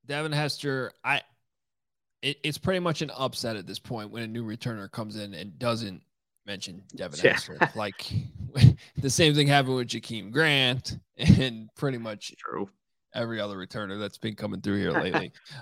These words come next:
Speaker 1: Um, so I, I definitely get it. Hey, good guy to be looking up to and wanting to have that type of impact, but I think there's only one Devin Hester.
Speaker 2: There is. There honestly is, Adam.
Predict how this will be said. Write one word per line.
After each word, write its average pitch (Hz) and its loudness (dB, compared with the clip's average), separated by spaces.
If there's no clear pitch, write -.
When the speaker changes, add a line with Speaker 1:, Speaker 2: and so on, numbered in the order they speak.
Speaker 1:
Um, 107 4
so 143 8
I, 135 8
I 123 8
definitely 117 2
get 156 2
it. - -2
Hey, 147 0
good 147 -4
guy 147 0
to 139 -4
be 120 -8
looking 127 -8
up 139 -4
to 85 -8
and 76 -10
wanting 110 -8
to 90 -10
have 117 0
that 104 -4
type 113 -4
of - -4
impact, 82 -6
but 71 -10
I - -20
think - -14
there's 101 -10
only 78 -8
one 73 -10
Devin - -12
Hester. - -14
Speaker 2:
There 104 -20
is. - -18
There 117 2
honestly 101 0
is, - -4
Adam. 92 -6